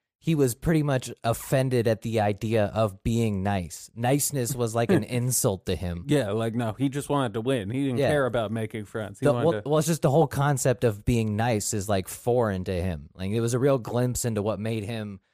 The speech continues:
Speaker 1: both great and a fucked up person.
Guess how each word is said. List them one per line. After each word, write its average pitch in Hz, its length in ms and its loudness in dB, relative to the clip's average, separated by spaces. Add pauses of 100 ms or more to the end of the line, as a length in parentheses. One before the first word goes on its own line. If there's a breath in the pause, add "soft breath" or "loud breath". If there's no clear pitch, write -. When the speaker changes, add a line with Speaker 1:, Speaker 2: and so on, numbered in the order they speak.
(240)
Speaker 1:
both 117 280 2
great 117 480 4
and 110 220 -2
a 98 200 4 (340)
fucked - 280 0
up 110 200 0
person. 135 500 0